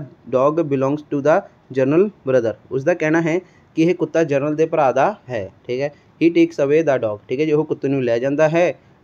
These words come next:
ਠੀਕ ਹੈ। Obviously the complaint of Harkun is forgotten, ਠੀਕ ਹੈ ਜੀ। ਜ਼ਾਹਿਰ ਹੈ ਕਿ ਹਰਕਿਊਨ ਦੀ ਜਿਹੜੀ ਹੈਗੀ ਆ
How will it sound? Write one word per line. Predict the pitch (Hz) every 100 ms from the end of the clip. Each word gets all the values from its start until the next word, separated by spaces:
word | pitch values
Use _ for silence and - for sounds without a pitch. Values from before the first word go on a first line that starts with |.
| -
ਠੀਕ | 139
ਹੈ। | 165 170 - 131
Obviously | 135 139 151 175 196 - 143
the | 147 151
complaint | 143 151 151
of | 151 139
Harkun | 123 - 151 175 175 _ -
is | 135 151
forgotten, | 131 120 120 107 104
ਠੀਕ | 127
ਹੈ |
ਜੀ। | 151 156 -
ਜ਼ਾਹਿਰ | 135 175
ਹੈ | 175
ਕਿ | 165 160
ਹਰਕਿਊਨ | 139 139 151 151
ਦੀ | 151
ਜਿਹੜੀ | 147 147
ਹੈਗੀ | 127 139
ਆ | 143